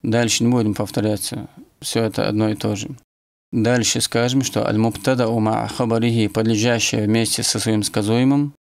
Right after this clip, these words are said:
э, все это джумлятун исмиятун, именное предложение, может быть вторым сказуемым для местоимения хуа, являющегося подлежащим. В этом случае мы скажем фи махалли раф'ин, на месте падежа раф, как и подобает предложению, являющемуся сказуемым хабаром.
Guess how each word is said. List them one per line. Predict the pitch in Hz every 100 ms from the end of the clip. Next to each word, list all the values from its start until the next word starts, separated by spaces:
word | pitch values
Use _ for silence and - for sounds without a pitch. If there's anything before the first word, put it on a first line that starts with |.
| -
э, | 120
все | 104 - 120
это | 127 135 127
джумлятун | 107 113 117 - 117
исмиятун, | 113 - 117 107 - -
именное | - 135 113 127 120
предложение, | 113 104 107 101 104 104 107 _ _ _ -
может | - 131 120
быть | 110 131
вторым | - 120 127
сказуемым | 113 - 107 123 127 127
для | 107 110
местоимения | 107 101 113 113 117 110
хуа, | 107 113 107 - _ _ _
являющегося | - 104 107 120 117 117 110 -
подлежащим. | - 117 110 110 110 107 113 110 -
В | -
этом | 127 - 120
случае | - 117 110 110
мы | 110
скажем | - 113 107 104 -
фи | -
махалли | 110 107 123 123 117
раф'ин, | 110 113 - 117 117 123 _ -
на | 113
месте | 113 123 120
падежа | 117 107 104 107 107
раф, | 110 101 - - _ _ _
как | - 113 -
и |
подобает | - 104 107 120 -
предложению, | 107 104 104 104 113 123
являющемуся | 113 104 113 113 - 113 107 117
сказуемым | 107 - 110 110 107 101 -
хабаром. | - 107 104 107